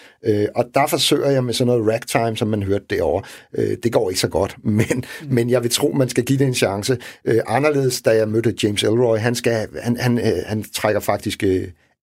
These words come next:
Speaker 1: alt, øh, alle gardiner for, sådan nogle mørklægningsgardiner, og isolerer sig fuldstændig og tager hørepropper i, fordi han siger, øh, "Mit sprog er min rytme. Det er det, jeg skal fange."
Speaker 2: Mm.
Speaker 1: Han vil ikke inspirere sig noget som helst andet.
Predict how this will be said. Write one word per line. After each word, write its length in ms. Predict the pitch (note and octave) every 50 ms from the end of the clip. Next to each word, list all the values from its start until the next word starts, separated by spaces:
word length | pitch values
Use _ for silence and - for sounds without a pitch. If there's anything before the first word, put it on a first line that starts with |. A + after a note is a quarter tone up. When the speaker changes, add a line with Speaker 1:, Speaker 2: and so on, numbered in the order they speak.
| _ -
Speaker 1:
alt, 160 | D3 - - - - _ _ - -
øh, 400 | F2+ - G#2+ G#2 G2 F#2+ F#2+ - -
alle 160 | G#2+ B2+ C3
gardiner 380 | C3+ - - C3 C3+ C3 C3
for, 260 | A#2+ - - - G#2+ F#2
sådan 160 | - A#2+ G#2
nogle 120 | G#2 G2
mørklægningsgardiner, 880 | F#2+ G#2+ B2 - B2 A#2 A#2 - G#2 F#2+ - - G#2+ - G#2 F#2+ - - - - - _ -
og 120 | - C3
isolerer 360 | C3+ C3 B2+ B2 A#2+ A2 A2+ G#2+
sig 140 | - G2
fuldstændig 640 | - - - G3 F#3+ F3+ - - - G#2 G2 A2 A2+
og 60 | G#2+
tager 140 | - A2 G2+
hørepropper 420 | G2+ G#2+ A#2 A#2 - G#2+ F#2+ G2+ F#2+
i, 160 | F#2+ - - - - - _ -
fordi 220 | - G#2+ A#2+ B2
han 120 | G#2 A2 A2+
siger, 200 | - A2+ A2+ A2+ - - - _ _
øh, 280 | - A2 G2+ G2+ G2 - - - - -
"Mit 140 | D3+ B2
sprog 240 | - - C3+ C3+ A#2+
er 40 | B2+
min 140 | A#2 A2 G2+
rytme. 360 | F2+ F2+ F2 - - F#2+ E2+ - -
Det 60 | G#2+
er 40 | F2+
det, 120 | A2+ A2
jeg 120 | A2+ G#2+
skal 140 | - - -
fange." 280 | - - B1 B1 B1 D#2 E2 - - -
Speaker 2:
Mm. 60 | E3+
Speaker 1:
Han 100 | D3 -
vil 80 | G2 G#2+
ikke 120 | A2 A2+
inspirere 380 | G#2+ G2+ - - G2 G2 E2 F2+
sig 120 | G#2 F2+
noget 220 | F2+ G#2+ A#2 B2 -
som 120 | G#2+ E2+
helst 240 | E2 D#2+ - - -
andet. 260 | B1 - - F2 E2